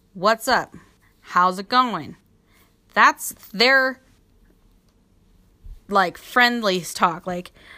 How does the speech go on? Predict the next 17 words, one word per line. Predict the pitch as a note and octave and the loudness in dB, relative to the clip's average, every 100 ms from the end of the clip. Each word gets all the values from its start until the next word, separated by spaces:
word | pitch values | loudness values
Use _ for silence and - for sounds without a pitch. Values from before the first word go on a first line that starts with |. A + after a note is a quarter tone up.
| - - | -18 -2
I | B3 | 0
go | C4 | 2
up | B3+ | 0
to | A#3+ | 0
my | B3 | -2
cousins, | A3 C#4 D#4 C#4+ C#4+ D#4 - - _ _ - | 0 2 2 0 -4 -6 -12 -20 _ _ -12
they | A#3 | -10
say, | - G#3+ G#3 | -4 -2 -2
"La, | G3 - - | -6 -10 -4
hola, | C4 B3+ G#3+ | 0 0 -2
¿qué | A3 G#3 | -8 -8
pasa?" | B3 A#3+ G#3+ G3 _ - _ _ _ _ _ _ _ | -6 -6 -6 -8 _ -20 _ _ _ _ _ _ _
Okay. | E3 F3+ D4 B3+ _ _ - _ _ _ _ _ _ _ _ _ _ _ _ _ _ _ _ _ _ _ | -8 -4 -4 -6 _ _ -20 _ _ _ _ _ _ _ _ _ _ _ _ _ _ _ _ _ _ _
We | - F#3 | -6 -4
understand | G#3+ A#3 - C#4 D4 D4+ | -2 -4 -6 -4 -2 -2
that. | G#3 - _ - - _ _ _ _ _ _ _ _ _ _ _ _ _ _ _ _ _ _ _ _ _ _ _ | -4 -6 _ -20 -20 _ _ _ _ _ _ _ _ _ _ _ _ _ _ _ _ _ _ _ _ _ _ _
Me, | - G3 E4+ D4+ C#4+ | -8 0 2 2 0